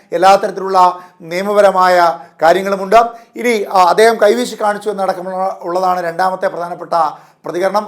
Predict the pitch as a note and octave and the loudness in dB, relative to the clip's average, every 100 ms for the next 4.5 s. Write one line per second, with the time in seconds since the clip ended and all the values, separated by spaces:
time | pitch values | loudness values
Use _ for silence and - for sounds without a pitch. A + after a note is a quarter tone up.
0 | - D#3+ G3+ A#3+ A3 G3+ G3 G#3 D#3 - | -4 2 4 4 4 2 2 -4 -4 -8
1 | - _ D#3+ D#3+ D#3+ D#3 G#3 A3 G#3+ G#3 | -20 _ -2 -2 -2 -4 0 4 6 6
2 | F#3+ G#3 G#3+ F#3 C#3 - - D#3+ D#3+ F3 | 4 4 2 0 -6 -16 -8 -6 -4 -4
3 | F3 F3 F3 F3 F3+ F#3+ G3+ A#3+ A#3 - | -4 -6 -8 -8 -8 -2 2 2 0 -16
4 | - A3 C4 C4+ A3 | -12 -2 4 4 4